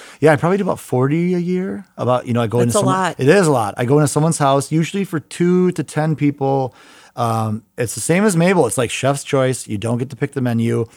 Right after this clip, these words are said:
Speaker 1: Sam will write it out. So I show up with a handwritten menu from
Speaker 2: Mm-hmm.
Speaker 1: Sam, and I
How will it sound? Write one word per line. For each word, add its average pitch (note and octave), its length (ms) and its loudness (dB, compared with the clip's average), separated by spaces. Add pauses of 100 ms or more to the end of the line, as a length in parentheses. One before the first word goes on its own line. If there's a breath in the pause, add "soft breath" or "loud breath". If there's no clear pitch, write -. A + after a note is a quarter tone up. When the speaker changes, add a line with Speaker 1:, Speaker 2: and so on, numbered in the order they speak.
(240 loud breath)
Speaker 1:
Sam C3 340 0
will C#3 120 2
write A#2 200 -2
it C#3+ 120 0
out. A2+ 280 -2 (160)
So - 140 -6
I D#3 40 -4
show C3 280 0
up B2+ 80 -2
with A#2+ 100 -6
a G#2+ 60 -8
handwritten A#2 480 -4
menu B2 200 -2
from C#3+ 180 -6
Speaker 2:
Mm-hmm. D#3 80 -6
Speaker 1:
Sam, G#2+ 360 -4 (400 loud breath)
and A2+ 180 -4
I G#2 260 -6